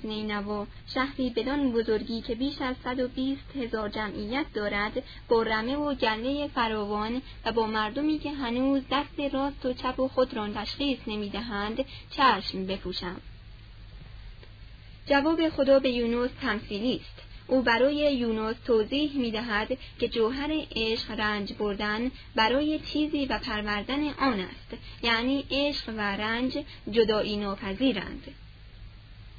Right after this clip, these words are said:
آدمی چیزی را دوست می‌دارد که برای آن رنج برده باشد و رنج چیزی را بر خویشتن هموار می‌کند که عاشقش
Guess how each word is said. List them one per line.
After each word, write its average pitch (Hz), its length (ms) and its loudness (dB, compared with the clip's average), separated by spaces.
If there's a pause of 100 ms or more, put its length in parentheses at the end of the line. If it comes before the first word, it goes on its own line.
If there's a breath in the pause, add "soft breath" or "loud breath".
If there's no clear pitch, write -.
(180)
آدمی 269 420 4
چیزی 285 320 2
را 262 140 6
دوست 277 400 2
می‌دارد 226 580 0 (320 loud breath)
که 233 60 2
برای 277 460 4
آن 226 280 0
رنج 208 440 0
برده 196 340 -4
باشد 190 440 -6 (360 loud breath)
و 220 140 2
رنج 220 500 2
چیزی 294 300 2
را 277 140 2
بر 220 280 0
خویشتن 226 460 -2
هموار 220 540 0
می‌کند 214 640 -4 (240 loud breath)
که 220 80 0
عاشقش 208 600 -2